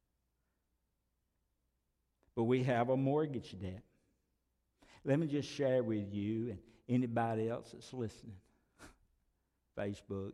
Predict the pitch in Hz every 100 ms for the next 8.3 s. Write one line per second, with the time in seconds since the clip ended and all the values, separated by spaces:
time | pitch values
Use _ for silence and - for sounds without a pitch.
0 | 92 98 101 - 98 101 95 101 104 107
1 | 101 _ _ _ _ _ _ _ _ _
2 | _ - 117 143 127 139 127 - 120 117
3 | 117 120 117 - 110 110 123 123 107 113
4 | 110 101 104 98 92 90 90 92 87 90
5 | 92 95 87 _ _ _ _ _ _ _
6 | _ _ _ _ _ _ _ _ _ _
7 | _ _ _ 135 143 165 139 127 - -
8 | 113 104 92